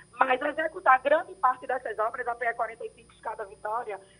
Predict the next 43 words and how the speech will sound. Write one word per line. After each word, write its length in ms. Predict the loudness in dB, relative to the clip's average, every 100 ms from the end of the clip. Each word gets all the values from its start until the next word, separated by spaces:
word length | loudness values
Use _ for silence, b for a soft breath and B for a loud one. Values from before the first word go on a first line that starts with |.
| -8
é, 160 | -6 -2
vai 200 | -2 -2
tá 180 | -4 -4
aí 180 | -6 -10
com 80 | -12
mais 180 | -10 -12
de 60 |
cinquenta 340 | -14 -12 -10 -10
por 100 | -12
cento 180 | -10 -8
executada 600 | -6 -8 -8 -4 -2 0
até 180 | -2
dezembro 440 | -2 -4 -4 -12 -12
de, 240 | -12 -18
de 340 | _ -16 -16 -16 B _
dois 200 | 2 2
mil 140 | 0 -20
e 20 | -20
vinte 100 | -8
e 60 |
dois, 260 | 2 2 2
considerando 440 | -2 -2 -2 0
que 80 | 2
é 40 |
uma 120 | 2 0
obra 140 | -4
de 80 | 6
mais 180 | 6 6
de 60 |
cem 120 | -2 -6
milhões 300 | -10 -10 -2
de 60 |
reais. 380 | 0 0 -2 -4 -10 -20 _ _
Né? 80 | -4 -4 -2
É, 200 | -4 -4 -6
é, 180 | -10 -2
a 140 | 0 0 -6
Trindade 420 | -4 2 4 4
Pubi, 500 | -2 -10 -8 -8 -6
no 120 | -4
Sertão 280 | -4 -4 -4
do 80 | -2
Araripe, 720 | -2 -2 -4 -10 -16 -16 -18